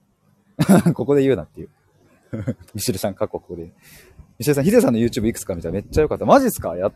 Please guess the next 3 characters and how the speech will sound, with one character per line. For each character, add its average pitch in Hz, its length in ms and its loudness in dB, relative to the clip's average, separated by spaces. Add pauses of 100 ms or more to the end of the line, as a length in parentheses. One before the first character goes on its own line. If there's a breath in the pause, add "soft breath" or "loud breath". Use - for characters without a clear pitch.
(140)
た。 135 360 6 (2500)
昨 - 140 -6
日 202 120 -2